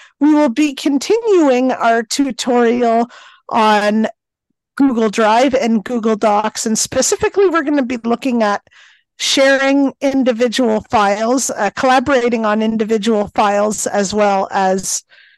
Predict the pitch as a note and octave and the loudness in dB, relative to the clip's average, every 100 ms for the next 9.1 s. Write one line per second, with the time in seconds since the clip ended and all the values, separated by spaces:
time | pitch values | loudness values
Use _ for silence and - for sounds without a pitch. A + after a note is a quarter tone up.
0 | _ - - A#3 G#3+ G#3 G#3+ - A3 G3+ | _ -4 0 2 2 0 -4 -8 -8 -6
1 | G#3 G#3 F#3 G#3+ - G3 G#3+ G#3+ - A#3+ | -6 -6 -4 -4 -6 -2 -2 -2 -4 -4
2 | A3+ A#3 B3+ D4+ - G#3+ G3+ A3 A3 A#3 | -2 0 0 -2 -6 -2 0 2 2 2
3 | A#3+ B3 D4 - - - F4+ - - B3+ | 0 -2 -4 -6 -6 -2 -2 -2 -2 2
4 | D4+ A4 - A3+ D4 D4 - - G#3+ C#4+ | 2 2 0 0 0 0 -6 -4 -4 -2
5 | D#4 - D4 F4 C4+ G#3+ G3 - - - | -4 -4 -6 -6 -6 -4 -6 -10 -20 -20
6 | - _ - G3+ G#3 G#3+ A3+ G3+ A3 G#3 | -20 _ -8 -2 0 2 2 2 2 4
7 | G3+ G#3 G#3+ G#3 G#3+ A3 G#3+ B3 A#3+ A#3+ | 2 0 -2 -4 0 0 -2 -4 2 4
8 | C#4+ F4+ D4 E4+ E4 F4 B4 G#4 B3+ B3 | 4 2 0 0 2 4 2 0 -2 0
9 | D4 | -2